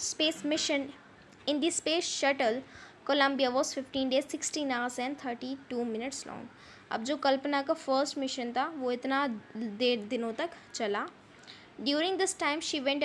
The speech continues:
around the earth करीबन टू फिफ्टी टू टाइम्स, करीबन टू फिफ्टी टू times धरती का चक्कर लगाया था कल्पना चावला जिस space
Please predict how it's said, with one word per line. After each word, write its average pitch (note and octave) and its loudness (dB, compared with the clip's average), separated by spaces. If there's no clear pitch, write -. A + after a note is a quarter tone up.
around C4 2
the - -4
earth A#3 4
करीबन C4 -2
टू E4+ 4
फिफ्टी D4+ -2
टू C#4+ -2
टाइम्स, G#3 -2
करीबन C4+ 0
टू E4 2
फिफ्टी E4+ 2
टू E4 0
times D4+ 2
धरती D4 -2
का D#4 2
चक्कर D4 0
लगाया C#4+ 2
था C#4 0
कल्पना C4 0
चावला B3+ 2
जिस C4 -2
space C4 -2